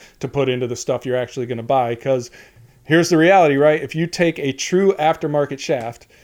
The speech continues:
you take a real Ventus and you put that in a TaylorMade sim, now the cost of that sim creeps up, and you're already looking at that going, depending on,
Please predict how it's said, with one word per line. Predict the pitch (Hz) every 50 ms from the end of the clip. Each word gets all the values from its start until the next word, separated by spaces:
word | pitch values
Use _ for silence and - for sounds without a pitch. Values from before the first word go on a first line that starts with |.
| _
you | - 156 175
take | 175 190 180 147
a | 147 135
real | 127 123 123 131 143 170 202 214 196
Ventus | 160 139 151 165 170 - 123 113 113 - - - -
and | 139 123
you | 135 151
put | 147 - 170 160 -
that | 156 147 143
in | 143 131
a | 123 117
TaylorMade | - - 156 151 151 147 143 135 131 131
sim, | - - 160 160 170 180 170 - _ _ _ _ _ -
now | 196 220
the | 233 185
cost | - - 185 180 165 - -
of | 156
that | 143 131 123 -
sim | - - 202 202 170
creeps | - - 143 127 120 - 139
up, | 123 113 -
and | 131
you're | 143 175 196
already | 180 160 143 131
looking | 131 156 170 165 143 127
at | 120 113 -
that | 127 120 113 -
going, | 127 120 117 113 120 127 139
depending | 139 131 - 160 156 147 139 135
on, | 127 123 120 123